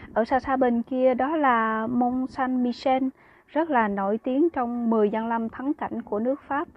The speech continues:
rất là đẹp và thu hút khách du lịch rất là đông. Mình chỉ ngủ đối diện với Mont Saint-Michel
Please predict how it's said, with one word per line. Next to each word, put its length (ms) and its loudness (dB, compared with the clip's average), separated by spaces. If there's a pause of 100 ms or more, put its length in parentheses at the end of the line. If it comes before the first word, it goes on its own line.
(220)
rất 180 0
là 160 0
đẹp 360 2 (340)
và 400 0
thu 200 -2
hút 160 0 (300)
khách 160 -4 (120)
du 120 -2
lịch 280 2
rất 220 -8
là 100 -2
đông. 320 -4 (840)
Mình 140 -8
chỉ 180 -4
ngủ 460 -2
đối 220 -2
diện 340 -2
với 460 -2
Mont 420 -2
Saint-Michel 680 -8